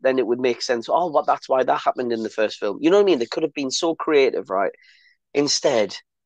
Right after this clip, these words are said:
they just end up going back. Damn it! What's his name again?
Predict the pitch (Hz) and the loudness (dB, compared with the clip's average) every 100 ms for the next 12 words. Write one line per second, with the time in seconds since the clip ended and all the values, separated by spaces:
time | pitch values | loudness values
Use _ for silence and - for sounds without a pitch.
0 | _ _ _ _ _ - 139 185 175 180 | _ _ _ _ _ -2 -2 0 -2 0
1 | 156 143 - 139 123 123 104 - - - | 0 0 0 0 2 0 -2 -6 -18 -20
2 | _ _ _ - - - - - - 110 | _ _ _ -8 -6 -6 -12 -14 -12 -10
3 | 110 101 95 101 98 | -8 -8 -8 -6 -6